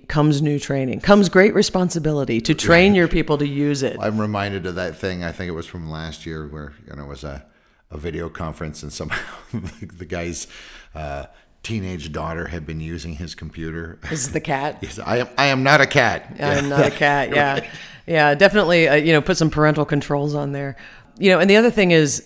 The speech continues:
Speaker 1: uh, training is not just how to do the basics, but you may not even realize you can do breakout rooms in Teams.
Speaker 2: Right.
Speaker 1: You know, you can do surveys and polls. Uh, and I'm not just plugging Microsoft Teams. This is true of all of these platforms.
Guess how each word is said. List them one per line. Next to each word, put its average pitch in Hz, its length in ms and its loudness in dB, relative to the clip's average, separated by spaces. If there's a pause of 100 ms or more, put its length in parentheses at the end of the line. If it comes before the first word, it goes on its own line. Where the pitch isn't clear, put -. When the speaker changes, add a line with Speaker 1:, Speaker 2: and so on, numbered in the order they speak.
(160)
Speaker 1:
uh, 104 240 -10
training 170 440 2
is 143 160 2
not 143 180 0
just 143 240 2
how 147 140 2
to 143 100 2
do 143 140 -2
the 131 100 -2
basics, 131 520 0
but 135 340 -2 (520)
you 175 140 2
may 233 160 8
not 254 180 6
even 170 300 6
realize 143 500 2
you 147 80 -2
can 170 140 0
do 175 120 2
breakout 147 520 2
rooms 131 320 -2
in 127 160 -2
Teams. 123 560 -6 (180)
Speaker 2:
Right. - 240 -4
Speaker 1:
You 151 60 6
know, 151 100 10
you 156 220 4
can 165 340 2
do 170 220 2
surveys 165 500 4
and 156 160 4
polls. 147 560 2 (140)
Uh, 131 240 4
and 143 100 4
I'm 156 280 4
not 156 160 2
just - 420 -6
plugging 135 380 0
Microsoft 127 400 -2
Teams. 135 260 2
This 156 120 0
is 165 80 -2
true 160 180 0
of 135 80 -2
all 147 260 4
of 151 80 2
these 139 160 -2
platforms. 143 640 -2